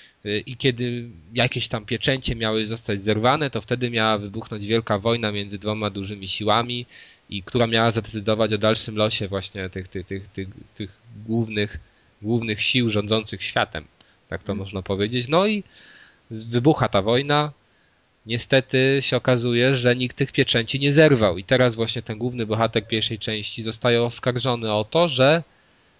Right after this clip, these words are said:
Speaker 1: że to on rozpoczął całą tę farsę przedwcześnie.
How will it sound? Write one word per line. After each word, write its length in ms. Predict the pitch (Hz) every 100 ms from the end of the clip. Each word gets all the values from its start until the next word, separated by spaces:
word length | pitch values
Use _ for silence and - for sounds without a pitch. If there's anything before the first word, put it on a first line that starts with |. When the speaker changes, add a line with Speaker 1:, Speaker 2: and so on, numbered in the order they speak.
| -
Speaker 1:
że 500 | 110 131 135 139 139 143 143 143 143 139 - - -
to 140 | 139
on 180 | 147 151
rozpoczął 580 | 123 117 - 131 135 131
całą 420 | - 127 123 123
tę 300 | - 120 123
farsę 580 | - 127 104 107 - - _ _
przedwcześnie. 760 | - 123 - - 113 - -